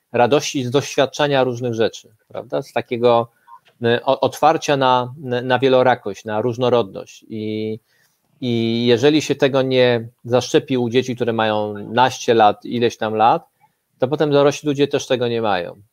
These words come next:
I, i jakby brakuje takiej ciekawości, takiej: „O, to cieka-, o, wody nie ma, o, to ciekawe, e, kiedy będzie?”,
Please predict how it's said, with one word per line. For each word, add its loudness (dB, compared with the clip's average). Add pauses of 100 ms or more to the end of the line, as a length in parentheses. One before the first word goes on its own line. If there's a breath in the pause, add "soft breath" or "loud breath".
(120)
I, -12 (180)
i -10
jakby 0
brakuje 2
takiej -4
ciekawości, -2
takiej: -4
„O, 2
to -4
cieka-, -2
o, 4
wody 0
nie -6
ma, -6 (100)
o, -2
to -8
ciekawe, -10 (200)
e, -6 (400)
kiedy 2
będzie?”, 0